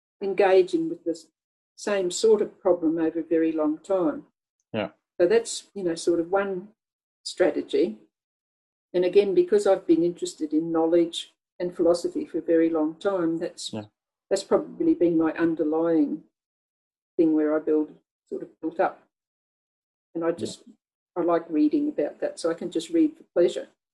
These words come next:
Speaker 1: And I'm doing again, that again now, now that I'm an emeritus, I've gone back to
Speaker 2: Yeah.
Speaker 1: that area again. But then I think as well as that, you need to be doing some other things as well,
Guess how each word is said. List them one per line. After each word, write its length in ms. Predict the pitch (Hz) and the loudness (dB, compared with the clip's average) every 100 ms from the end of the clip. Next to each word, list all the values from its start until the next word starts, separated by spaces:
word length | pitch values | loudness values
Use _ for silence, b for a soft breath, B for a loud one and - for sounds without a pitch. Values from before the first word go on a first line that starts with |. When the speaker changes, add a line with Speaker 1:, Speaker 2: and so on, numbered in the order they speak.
| _ _ | _ _
Speaker 1:
And 120 | 208 | 0
I'm 140 | 214 196 | 2 6
doing 280 | 226 226 | 8 8
again, 240 | 190 175 156 _ _ | 6 0 -4 _ _
that 180 | 160 - _ | -12 -12 _
again 280 | 151 160 165 | -2 0 2
now, 240 | 185 175 | 4 4
now 220 | 160 180 175 | 4 2 2
that 120 | 170 | 0
I'm 160 | 165 | -2
an 80 | 160 | -2
emeritus, 600 | 160 175 190 - - - | -2 4 4 4 0 -4
I've 180 | 156 170 | -4 -2
gone 260 | - 165 170 | 0 0 0
back 280 | 156 - - | -4 -6 -4
to 340 | 170 160 165 - _ _ _ _ | 0 2 0 -6 _ _ _ _
Speaker 2:
Yeah. 260 | 120 113 98 - | -2 0 0 0
Speaker 1:
that 140 | 190 | 2
area 400 | 175 180 196 185 | 6 8 10 8
again. 360 | 156 151 139 - _ _ _ _ _ _ _ _ | 8 2 -4 -6 _ _ _ _ _ _ _ _
But 80 | - | 4
then 160 | 190 202 | 6 6
I 60 | |
think 260 | 196 262 349 | 2 2 4
as 160 | 339 - | 4 6
well 200 | 226 233 | 8 8
as 200 | 226 - | 6 4
that, 280 | 180 180 185 | 4 4 0
you 100 | 185 | 2
need 320 | 190 180 180 | 4 4 2
to 60 | _ _ _ | _ _ _
be 60 | 180 | -4
doing 320 | 175 180 175 | 4 4 4
some 180 | 175 180 | 0 -2
other 220 | 180 180 | 0 2
things 400 | 180 160 160 175 | 0 0 -2 -4
as 180 | - - | -12 -4
well, 340 | 185 175 160 | 4 6 6